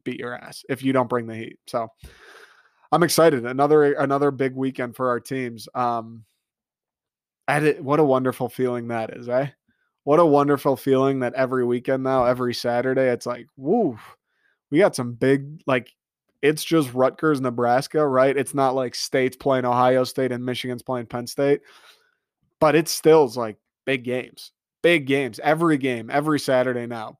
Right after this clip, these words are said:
big game, dude. Next weekend, right?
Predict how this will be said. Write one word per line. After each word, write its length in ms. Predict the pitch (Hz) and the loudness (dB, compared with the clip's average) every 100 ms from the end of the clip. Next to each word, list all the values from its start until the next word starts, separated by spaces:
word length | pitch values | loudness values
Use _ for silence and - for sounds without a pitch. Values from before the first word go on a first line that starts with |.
| - | -2
big 180 | 139 117 | 0 0
game, 380 | 123 123 117 - | -2 -4 -6 -14
dude. 260 | - - - _ _ _ - | -20 -20 -20 _ _ _ -2
Next 320 | 147 143 - | 0 0 0
weekend, 540 | 143 147 143 113 110 _ _ _ _ _ _ | 2 2 0 -4 -8 _ _ _ _ _ _
right? 280 | 131 135 135 | 0 0 0